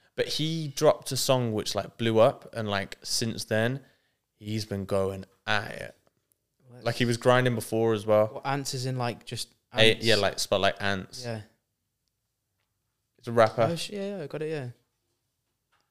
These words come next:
Speaker 1: His, his videos are cool as fuck.
Speaker 2: Yeah, he's, he seems to be going up. He's getting, like,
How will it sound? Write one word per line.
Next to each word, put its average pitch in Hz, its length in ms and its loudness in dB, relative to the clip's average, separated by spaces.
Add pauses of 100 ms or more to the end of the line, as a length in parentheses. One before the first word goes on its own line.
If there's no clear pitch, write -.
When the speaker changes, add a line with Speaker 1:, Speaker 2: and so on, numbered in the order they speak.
(840)
Speaker 1:
His, 107 340 -6
his 101 200 -4
videos 95 360 -2
are 90 40 -10
cool 85 260 -14
as - 80 -20
fuck. - 280 -14 (200)
Speaker 2:
Yeah, 123 180 -6
he's, 123 500 -2
he 123 140 -18
seems 120 260 -4
to - 80 -12
be 107 120 -8
going 107 220 -4
up. 107 180 -8 (1300)
He's 117 100 -20
getting, 101 220 -20
like, 95 180 -20